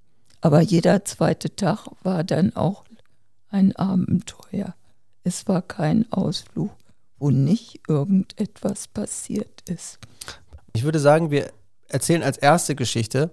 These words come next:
Speaker 2: unseren Ausflug zur Schildkröteninsel Lombok.
Speaker 1: Das war nicht Lombok, das war eine kleine Vorgabe.
Speaker 2: Äh, ich gucke es jetzt parallel nach.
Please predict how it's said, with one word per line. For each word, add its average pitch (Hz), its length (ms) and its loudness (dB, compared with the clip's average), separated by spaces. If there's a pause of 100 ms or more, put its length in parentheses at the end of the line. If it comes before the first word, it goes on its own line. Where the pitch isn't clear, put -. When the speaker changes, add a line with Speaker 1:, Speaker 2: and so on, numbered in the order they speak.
(260)
Speaker 2:
unseren 135 320 2
Ausflug 156 480 2
zur 135 380 4
Schildkröteninsel 147 920 4
Lombok. 127 560 4 (400)
Speaker 1:
Das - 280 -8
war 196 140 4
nicht - 260 4
Lombok, 156 480 2
das - 240 -6
war 147 120 -2
eine 220 160 2
kleine - 420 -2
Vorgabe. - 720 -4 (100)
Speaker 2:
Äh, 127 160 -4
ich - 160 -4
gucke 170 160 0
es 131 80 2
jetzt 131 160 0
parallel 120 480 4
nach. 104 380 -6